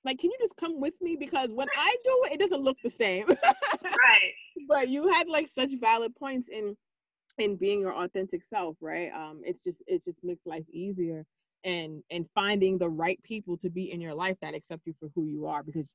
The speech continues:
Speaker 1: it's
Speaker 2: Mm-hmm.
Speaker 1: not about let go of the sense of approval and that you feel like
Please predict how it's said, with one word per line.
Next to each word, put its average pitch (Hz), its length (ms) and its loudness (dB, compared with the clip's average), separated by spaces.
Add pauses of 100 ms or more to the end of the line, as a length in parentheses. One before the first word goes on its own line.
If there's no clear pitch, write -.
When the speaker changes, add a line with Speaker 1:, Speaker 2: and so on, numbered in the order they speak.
(180)
Speaker 1:
it's 214 120 -2
Speaker 2:
Mm-hmm. 196 100 -4
Speaker 1:
not 175 120 0
about 165 380 -2 (260)
let 190 180 6 (140)
go 196 220 8
of 175 220 0
the 170 140 2
sense 175 320 -4
of 160 140 -6
approval 202 640 6
and 165 160 2
that - 160 -10
you 160 140 -4 (160)
feel 185 180 4
like 156 180 -8